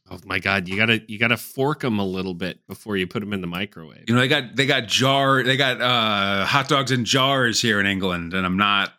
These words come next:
Speaker 2: I don't know if I like
Speaker 1: Yeah.
Speaker 2: it. It's
Speaker 1: No,
Speaker 2: a,
Speaker 1: it's,
Speaker 2: they're
Speaker 1: it's,
Speaker 2: okay.
Speaker 1: th-, it's pretty normal in Germany, like, for the Vienna, Vienna sausages that you buy.
Speaker 2: Hmm.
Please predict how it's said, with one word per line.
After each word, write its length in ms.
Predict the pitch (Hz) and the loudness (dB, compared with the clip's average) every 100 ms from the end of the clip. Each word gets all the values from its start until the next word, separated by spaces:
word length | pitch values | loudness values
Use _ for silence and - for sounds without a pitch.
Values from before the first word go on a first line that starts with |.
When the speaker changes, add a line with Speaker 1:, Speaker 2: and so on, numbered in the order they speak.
| - | -4
Speaker 2:
I 80 | 107 | 0
don't 180 | 110 110 | 2 4
know 80 | 113 | 4
if 100 | 508 | 4
I 60 | |
like 200 | 523 480 | 4 4
Speaker 1:
Yeah. 100 | 175 | 2
Speaker 2:
it. 100 | 104 - - _ - | -4 -8 -20 _ -8
It's 120 | 190 | 2
Speaker 1:
No, 80 | 294 | 4
Speaker 2:
a, 20 | |
Speaker 1:
it's, 120 | 320 - | 4 2
Speaker 2:
they're 160 | 175 247 | 2 4
Speaker 1:
it's, 100 | 175 | 4
Speaker 2:
okay. 480 | 202 - 113 80 143 _ _ _ | 2 2 0 -2 -8 _ _ _
Speaker 1:
th-, 160 | 190 202 | 2 2
it's 280 | 196 175 - | 2 2 0
pretty 580 | - - - 233 254 233 | -2 -20 -2 0 4 2
normal 760 | 220 220 220 202 143 101 92 | 2 0 2 2 2 0 -2
in 180 | 92 95 | -2 -4
Germany, 580 | 92 120 117 104 87 85 _ _ | 0 2 2 2 0 -4 _ _
like, 220 | 113 104 | 0 0
for 160 | - 117 | 0 0
the 200 | 107 104 | 2 0
Vienna, 540 | 101 113 110 101 95 95 - | 2 2 4 2 0 -4 -2
Vienna 220 | 117 107 | 0 2
sausages 600 | - 110 101 104 90 92 92 | 0 -2 -2 -4 -10 -14 -10
that 120 | 90 | -10
you 100 | 90 | -8
buy. 340 | 85 80 87 _ _ _ - | -10 -10 -12 _ _ _ -6
Speaker 2:
Hmm. 260 | 95 80 | -4 -4